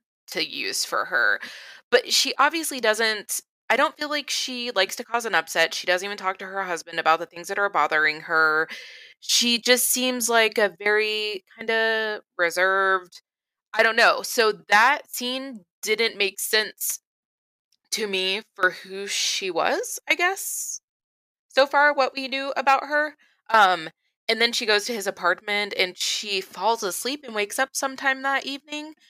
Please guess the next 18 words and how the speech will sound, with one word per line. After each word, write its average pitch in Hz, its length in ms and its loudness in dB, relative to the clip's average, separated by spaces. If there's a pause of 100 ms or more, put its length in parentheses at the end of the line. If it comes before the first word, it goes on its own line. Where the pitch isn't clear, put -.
(520)
And 233 220 4
all 208 180 6
of 233 100 0
a 247 100 4
sudden, 220 380 0
no 180 120 4
one, 226 360 -2 (1300)
like, 208 380 4 (300)
it's 233 200 -4
just 294 200 -2
so 294 160 4
weird 208 320 2
to 262 100 -8
me 220 140 -6
because 175 560 -2 (920)
there's 233 260 6
no 247 160 4
concern 220 920 -6